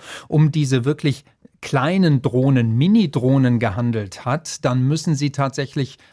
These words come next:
aus dem Land selber gekommen sein, weil die in der Regel ja doch nicht geeignet sind, so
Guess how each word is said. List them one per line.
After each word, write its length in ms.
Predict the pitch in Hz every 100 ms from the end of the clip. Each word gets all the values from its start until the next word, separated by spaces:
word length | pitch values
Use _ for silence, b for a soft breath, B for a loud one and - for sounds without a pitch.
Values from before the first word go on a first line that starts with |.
| b
aus 320 | 131 160 165
dem 180 | 165 139
Land 280 | 127 131 127
selber 260 | 127 127
gekommen 480 | 120 113 131 123 123
sein, 420 | 110 110 143 147
weil 200 | 123 120
die 260 | 113 135 156
in 140 | 143
der 180 | 123 113
Regel 320 | 120 123 120
ja 140 | 110 107
doch 240 | 110 -
nicht 260 | 139 139 -
geeignet 540 | 107 123 127 - 110
sind, 200 | 127 113
so 500 | 123 135 175 156 98